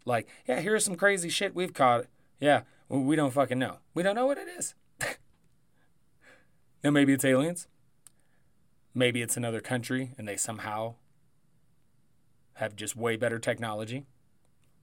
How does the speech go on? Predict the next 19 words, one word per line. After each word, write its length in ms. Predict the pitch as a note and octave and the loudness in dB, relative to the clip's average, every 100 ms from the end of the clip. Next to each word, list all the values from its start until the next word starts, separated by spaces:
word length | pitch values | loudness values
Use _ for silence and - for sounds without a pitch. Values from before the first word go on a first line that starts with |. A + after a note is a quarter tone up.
| _ A2+ | _ -10
Okay. 300 | A#2 A2 A#2+ - - - - _ _ _ _ _ _ _ | -4 -4 -6 -16 -20 -20 -20 _ _ _ _ _ _ _
Perhaps 500 | D3 A2+ C3 C3+ - - | -6 -2 -2 -2 -8 -6
it's 400 | B2 A#2+ - - _ _ _ _ _ _ _ | -4 -2 -4 -6 _ _ _ _ _ _ _
us 180 | C3 B2+ | -4 -2
from 200 | - A#2+ | -2 -6
the 60 | G#2 | -8
future 580 | - D3 - - - - _ _ _ _ _ _ | -6 -6 -4 -12 -18 -20 _ _ _ _ _ _
or 260 | B2 A2+ G2+ _ _ _ _ _ _ _ _ _ _ | -2 -2 -4 _ _ _ _ _ _ _ _ _ _
a 40 | - | -8
species 500 | - D3+ D3 D3 C3+ | -4 -2 0 0 -2
from 180 | C#3+ C#3+ | -2 -2
another 260 | C#3 C3 | -4 -6
dimension. 400 | B2 C3 C3+ - - | -6 -4 -4 -8 -8
Who 280 | - C#4 D4 | 2 4 4
the 140 | D4 | -2
fuck 300 | B3+ - C#4+ | -8 -8 -6
knows? 440 | B2+ G#2 - - - _ - - _ - | -8 -10 -12 -20 -20 _ -18 -18 _ 0
But 200 | - - | 0 0
clearly, 640 | - D4 - B2 G#2 A2 | -10 -8 -4 -2 -4 -8